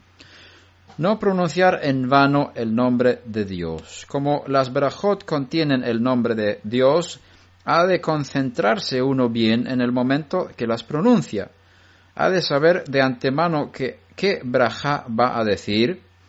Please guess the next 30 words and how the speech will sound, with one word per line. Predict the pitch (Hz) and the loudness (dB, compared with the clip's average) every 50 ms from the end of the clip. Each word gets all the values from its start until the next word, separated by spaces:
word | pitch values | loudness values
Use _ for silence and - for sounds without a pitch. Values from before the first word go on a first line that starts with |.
| _ _ - - _ | _ _ -20 -18 _
pronunciarla | - 139 139 143 143 143 131 127 - 151 151 160 170 170 180 175 175 | -4 -2 0 2 2 2 2 0 2 4 4 4 4 4 2 0 2
palabra | - 143 131 135 143 151 156 160 151 147 | 2 2 4 6 6 4 6 4 2 2
por | - 170 165 - | 2 0 0 2
palabra, | - 165 151 127 113 113 113 120 123 120 - | 2 2 4 6 4 4 4 2 -2 -2 0
poner | - 139 139 151 151 151 | 0 2 4 4 4 4
atención | 143 - - 127 117 113 - 131 131 147 160 185 | 2 2 0 -2 -4 -2 -2 0 0 0 0 0
en | 180 165 | -2 -4
el | 156 143 | -4 -4
sentido | - - 151 147 - - 151 147 143 156 | -4 -6 -8 -8 -8 -8 -6 -4 -2 -2
de | 151 143 | -2 0
las | 135 135 131 | -2 -2 -2
palabras | - 143 139 131 127 127 135 135 135 - - - - - _ - | -2 0 2 4 4 4 2 -2 -4 -6 -18 -20 -20 -20 _ -8
y | 135 135 | -4 -2
no | 147 160 170 170 | 0 2 2 2
hacer | 151 - 180 185 180 | 2 2 0 0 0
ninguna | 185 175 165 156 175 170 160 160 | 0 -2 -2 -2 0 2 2 4
otra | 165 175 170 175 165 151 | 4 4 2 2 0 0
actividad | 143 - - 151 139 143 139 139 139 139 139 | -2 -2 -6 -6 -4 -2 2 4 4 4 4
mientras | 147 143 135 123 120 131 131 123 - 107 | 2 0 0 0 0 0 -2 -2 -4 -6
la | 113 110 110 110 120 135 - - | -6 -2 0 0 0 -2 -4 -6
recita. | - - 107 - - 135 135 - - - - - _ _ _ _ _ _ _ _ _ _ _ _ _ - - _ - - _ _ | -8 -8 -6 -4 -2 -2 -2 -2 -4 -12 -14 -14 _ _ _ _ _ _ _ _ _ _ _ _ _ -20 -20 _ -20 -20 _ _
Está | - 135 - - 214 196 - - | -10 -6 -2 2 2 2 2 2
prohibido | 175 175 170 160 160 180 185 175 165 165 | 2 2 4 4 2 2 4 4 4 2
pronunciar | 156 151 147 147 139 127 - - 170 160 151 151 - - | 2 -2 0 0 0 0 0 2 4 4 4 4 2 0
en | 127 123 123 123 | 0 0 2 4
vano | 143 170 160 135 113 110 113 - - | 4 6 6 6 6 4 2 2 0
el | 123 113 110 | -2 0 0
nombre | 113 113 113 117 139 147 | 2 2 2 2 0 0
de | 160 180 | 0 2
Dios, | 175 165 143 139 151 147 - - - | 2 4 4 4 2 0 -2 -10 -14